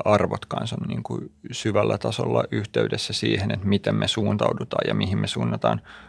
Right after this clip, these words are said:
suunnataan huomiota. Ja sit mikäli tää, niinku, ää, itsen vähentäminen avaa meidän huomiota maailmalle,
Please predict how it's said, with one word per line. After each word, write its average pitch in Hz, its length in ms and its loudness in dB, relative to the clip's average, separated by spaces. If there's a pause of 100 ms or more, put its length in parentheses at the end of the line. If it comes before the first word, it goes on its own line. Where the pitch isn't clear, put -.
(640)
suunnataan 104 560 -2
huomiota. 104 600 0 (2250)
Ja 90 80 -8
sit - 260 -6
mikäli 50 380 -6
tää, - 220 -6
niinku, 58 440 -4 (880)
ää, 95 340 -2 (880)
itsen 101 380 -6
vähentäminen 101 800 -2 (800)
avaa 95 300 0
meidän 101 360 -2
huomiota 98 540 -2
maailmalle, 57 760 0